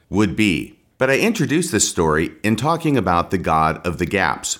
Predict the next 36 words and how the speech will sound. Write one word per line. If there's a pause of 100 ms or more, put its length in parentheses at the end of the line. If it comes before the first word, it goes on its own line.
And
as
I
say,
though
I
was
not
familiar
with
that
term
at
this
time
in
the
early
nineteen
eighties,
which
would
have
been
my
early
twenties, (180)
what
I
had
just
witnessed
was
a
classic
example